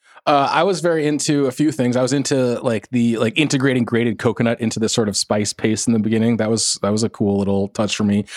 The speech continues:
And then again, I think, like, the steeping of the spices, like, that, that was something that stood out to me, is, like, there's <laughs> a very, it's, it feels very much like a mom recipe 'cause it's, like, you add things at different times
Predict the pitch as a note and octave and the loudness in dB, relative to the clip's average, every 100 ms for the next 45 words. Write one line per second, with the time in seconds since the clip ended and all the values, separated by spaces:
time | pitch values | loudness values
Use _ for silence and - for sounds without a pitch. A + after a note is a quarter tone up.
0 | - - F3+ F#3 A3 G#2 A2 E3+ E3 - | -4 0 2 2 0 -2 -2 -2 -2 -4
1 | - - D3 D#3 C3+ B2 A2 G#2+ - A2+ | -4 -4 -2 0 0 0 0 -2 -2 -2
2 | A#2 A2+ G2+ - - - D3 F#3+ G3 - | 0 -2 -2 -8 -12 -2 0 0 0 0
3 | F#3 G3 - F3+ D#3+ C#3 - C3 A#2+ A#2 | 0 0 0 0 0 -2 0 -2 0 -2
4 | G#2 G2+ A2+ G#2+ F#2+ - - - - - | -2 0 0 0 -4 -12 -18 -14 -10 -10
5 | - - - B2+ A2 B2+ C#3 C3+ B2+ B2+ | -10 -12 -4 -2 2 2 2 0 -2 -2
6 | D3+ C#3 - G3+ F3 B2+ D3+ C#3 C3 A#2+ | -4 -4 -2 0 0 0 0 2 0 0
7 | A#2+ A#2 A2+ A2 A2 G#2+ - A2 G#2+ G#2+ | 0 0 2 2 0 0 -2 -2 0 0
8 | G2+ - G#2+ G2 - _ - - - _ | 0 0 0 0 -4 _ -20 -20 -20 _
9 | _ - A#2 B2 A#2 B2 A#2 A#2+ A2+ G#2 | _ -6 -2 0 2 0 0 0 0 -2
10 | - A2+ - G#2 - - G2+ F#2+ F#2+ F#2 | -2 -4 0 -2 -2 -2 0 2 0 -2